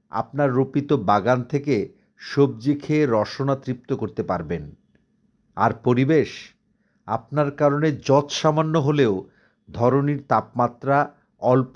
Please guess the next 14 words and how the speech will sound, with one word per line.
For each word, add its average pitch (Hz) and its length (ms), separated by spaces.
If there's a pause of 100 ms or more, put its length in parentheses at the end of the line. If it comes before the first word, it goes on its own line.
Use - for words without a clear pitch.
বিস্তর 139 400
সবুজ 143 720 (240)
ও 113 80
ঠান্ডা 113 460
হতে 107 260
পারে। 80 300 (920)
তাহলে 147 300
আর 156 80
দেরি 131 340
কেন? 113 240 (560)
এখনই 170 380
বাগান 120 380
করে 113 240
ফেলুন। 82 380